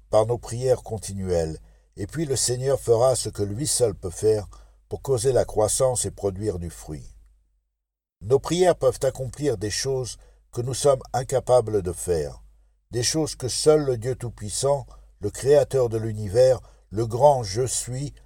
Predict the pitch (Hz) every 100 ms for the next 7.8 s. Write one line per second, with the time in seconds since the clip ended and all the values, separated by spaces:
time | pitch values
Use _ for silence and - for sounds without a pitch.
0 | _ _ - 113 113 - 117 117 113 104
1 | 92 104 90 87 80 69 - _ _ _
2 | - 123 - 131 120 117 113 107 110 -
3 | - 98 - 95 90 92 85 - 71 64
4 | - _ _ _ _ _ _ _ 110 139
5 | - 170 170 131 147 170 185 160 - 135
6 | 120 151 139 117 120 - 117 123 135 117
7 | 107 101 95 87 87 80 67